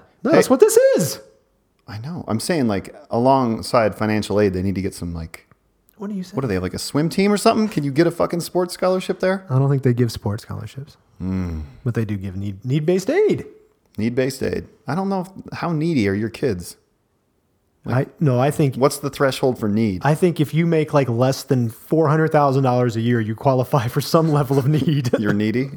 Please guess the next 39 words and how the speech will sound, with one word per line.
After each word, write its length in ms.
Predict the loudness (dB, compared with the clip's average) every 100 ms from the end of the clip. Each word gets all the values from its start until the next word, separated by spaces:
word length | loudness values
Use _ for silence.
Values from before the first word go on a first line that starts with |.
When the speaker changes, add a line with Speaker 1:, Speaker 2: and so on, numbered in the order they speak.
| -4
Speaker 1:
Yep. 140 | 0 0
Speaker 2:
That 40 |
sounds 220 | 0 -2
about 220 | 0 -2 -2
right. 180 | -6 -4
Speaker 1:
And 140 | 0 2
then 80 | 2
it 80 |
gets 180 | 2 0
bigger 320 | 0 0 0
the 120 | -2 -2
less 280 | -4 -8
you 60 | -14
make. 160 | -16 -18 -20
Right? 560 | -20 _ _ -6 -6
Speaker 2:
Okay. 180 | -6 -10 -14 _ _ _
Do 80 | 2
you 180 | 4 4
own 260 | 4 4 4
any 440 | 4 4 4 2
Williams 920 | 4 6 6 4 2 0 -2 -8 -14 -18
swag? 680 | -12 -6 0 0 0 -4 -8 _ -20 -20 -20 -20 _ _ _ _
Speaker 1:
I 100 | -6
have 260 | -4 -2 0
a 360 | 2 2 2 0
shirt, 560 | -2 -2 -2 -2 -12 -20 _
um, 360 | -10 -8 -8 -6
but 140 | -2 0
I, 160 | 2
as, 200 | 2 2
as 260 | 2 2 2
you 80 | 4
know, 240 | 4 4
I'm 140 | 4 4
upgrading 560 | 2 2 2 4 4
my 480 | 4 4 4 2 0
branded 520 | -2 0 2 4 2 4
logo 480 | 4 4 4 2 2
wear 540 | 0 -2 -2 -2